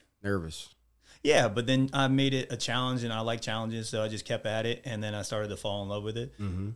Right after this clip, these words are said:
Speaker 2: But, um, that was, like, in two thousand eleven.
Speaker 1: Okay.
Speaker 2: It's technically when I started getting more serious about it and not doing just extra work.
Speaker 1: Right.
Speaker 2: Um, me and my dad were in the parking lot of the oil refinery doing night shifts, and he asked me, like, "What do you want? Like, are you doing anything with this?"
Speaker 1: Right.
Speaker 2: I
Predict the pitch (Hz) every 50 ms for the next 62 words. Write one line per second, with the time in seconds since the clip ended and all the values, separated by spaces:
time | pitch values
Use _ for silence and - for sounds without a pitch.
0 | - - 113 113 110 107 104 104 104 104 101 101 98 92 92 113 120 131 123 127
1 | 123 117 107 120 113 110 107 107 104 - 131 117 113 127 117 117 113 113 113 101
2 | 110 107 107 107 107 - - 107 101 98 107 107 95 90 98 101 101 101 - -
3 | - 95 - - 90 92 104 107 104 - - 110 110 104 107 104 107 101 98 101
4 | 101 98 - - 107 101 101 98 101 101 98 101 104 101 95 92 - - 98 101
5 | 101 - 104 101 107 107 110 110 - 104 98 92 92 - - - - _ _ _
6 | - 101 98 98 95 98 107 104 101 101 95 101 98 - - - 101 - - -
7 | 107 107 110 110 123 135 - _ _ 90 87 80 73 - _ - - 107 101 92
8 | 92 95 98 98 95 - _ _ _ _ _ 107 104 101 98 101 98 95 98 98
9 | 98 98 101 98 101 107 - - _ _ _ _ - 110 104 101 - - 101 101
10 | 101 - 104 104 101 101 107 - - 110 107 104 107 - 107 107 104 107 104 104
11 | 104 107 101 101 101 107 107 104 104 101 107 104 104 104 101 98 101 101 101 -
12 | - 107 104 110 107 - - - - - - - _ _ _ _ _ _ 98 98
13 | 98 95 95 95 - - 101 98 98 95 95 98 107 120 123 117 117 117 123 135
14 | - 113 107 - 104 107 110 107 107 - 110 110 120 123 131 123 - 127 131 127
15 | 127 139 139 135 135 135 160 - 165 - - _ - 185 170 - - 170